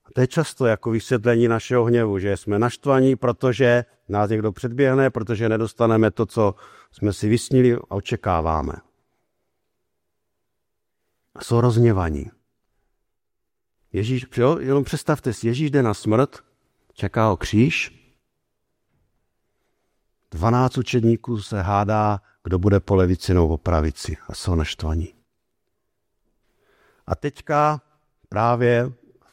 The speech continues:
totálně o tom tak mluvím dlouze, aby jsme se podívali, teďka je ten vrchol. Ten čtyřicátý druhý a čtyřicátý pátý verš. To je vrchol, to je taková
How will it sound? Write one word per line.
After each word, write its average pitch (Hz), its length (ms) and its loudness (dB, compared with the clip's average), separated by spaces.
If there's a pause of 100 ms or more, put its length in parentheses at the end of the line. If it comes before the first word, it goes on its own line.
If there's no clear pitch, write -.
(120)
totálně 120 400 0
o 120 40 -2
tom 120 180 0
tak 113 160 0
mluvím 110 280 2
dlouze, 107 380 2
aby 104 160 2
jsme 104 320 2 (220)
se - 140 -10
podívali, 101 540 2
teďka 101 280 -2
je 107 60 2
ten 98 200 2
vrchol. 80 520 -4 (1000)
Ten 95 100 -2
čtyřicátý 107 680 -2
druhý 95 360 2
a 90 80 2
čtyřicátý 87 640 -4
pátý 80 400 -4
verš. 71 360 -8 (440)
To 127 120 2
je 131 120 6
vrchol, 107 460 0
to - 80 -6
je 110 60 0
taková 104 480 -2